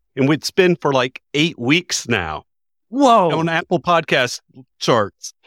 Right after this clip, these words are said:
Speaker 1: Like, I've been reaching, it, please, Mister or Missus Swaziland listener,
Speaker 2: It's
Speaker 1: call, get in contact. I
Speaker 2: Seriously.
Speaker 1: want you as a guest.
Speaker 2: Is that one listener?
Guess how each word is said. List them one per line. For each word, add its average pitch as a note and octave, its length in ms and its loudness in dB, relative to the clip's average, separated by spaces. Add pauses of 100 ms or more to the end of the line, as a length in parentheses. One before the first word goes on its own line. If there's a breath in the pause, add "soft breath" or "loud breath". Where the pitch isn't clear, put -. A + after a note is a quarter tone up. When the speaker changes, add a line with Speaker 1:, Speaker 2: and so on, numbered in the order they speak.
(120)
Speaker 1:
Like, F3+ 340 -2 (360)
I've G3 120 0
been A3+ 140 0
reaching, G#3+ 340 0 (160)
it, - 220 -8 (400)
please, A3 360 2
Mister F3 440 2
or E3 40 4
Missus D#3 360 2
Swaziland D3+ 720 2
listener, D3+ 360 0
Speaker 2:
It's - 200 -4 (260)
Speaker 1:
call, - 360 -2
get C3 260 -4
in G3+ 80 2
contact. G3+ 480 2
I D#3+ 120 4
Speaker 2:
Seriously. F3+ 200 2
Speaker 1:
want G#3 180 0
you D#3+ 200 6
as D#3 100 0
a E3 80 0
guest. E3+ 560 -2 (220 loud breath)
Speaker 2:
Is C#3+ 100 2
that F3 160 4
one E3+ 160 2
listener? F3+ 480 2